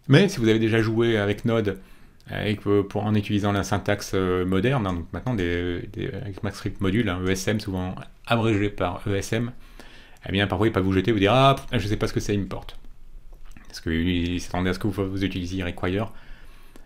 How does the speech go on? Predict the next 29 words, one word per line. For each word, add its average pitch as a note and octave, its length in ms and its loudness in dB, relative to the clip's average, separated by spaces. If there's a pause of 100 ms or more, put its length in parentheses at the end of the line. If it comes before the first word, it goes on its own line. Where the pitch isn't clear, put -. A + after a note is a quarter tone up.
(120)
Et B2 200 6
généralement, C3 320 4
il C#3+ 100 4
vous A2 120 0
suggère, G#2+ 500 2
il F#2+ 80 2
vous F#2 80 2
dit, « A2+ 100 0
Bah, « A2 40 2
à G#2+ 40 0
ce - 60 -6
moment-là, B2 280 4
rajoutez C#3+ 560 4
à B2 60 4
votre A2 300 2
package G#2+ 340 -4
point A2 160 -2
J G#2 60 2
S G#2+ 100 -4
O A#2+ 60 2
N C#3 140 0 (360)
la A#2+ 60 2
propriété A2 420 0
type » B2+ 260 0 (420)
dont A2 80 0
la A2 80 4
valeur A2 200 2
sera - 140 -4
module. » G2 420 0